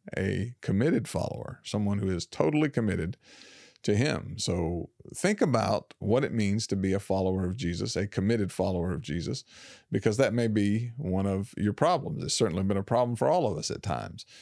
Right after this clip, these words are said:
is we want to follow him and we know he's the truth, we know he's the way, we know he's the life, but we have trouble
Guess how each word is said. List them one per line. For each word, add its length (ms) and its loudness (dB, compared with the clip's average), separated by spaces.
is 420 0
we 140 2
want 460 0
to 320 2
follow 420 4
him 320 2
and 200 -2
we 120 -2
know 320 2
he's 300 2
the 100 -6
truth, 520 2
we 120 -2
know 180 -2
he's 240 -4
the 100 -6
way, 380 4
we 140 0
know 160 -2
he's 220 -4
the 120 -4
life, 460 2
but 320 0
we 160 0
have 400 0
trouble 540 0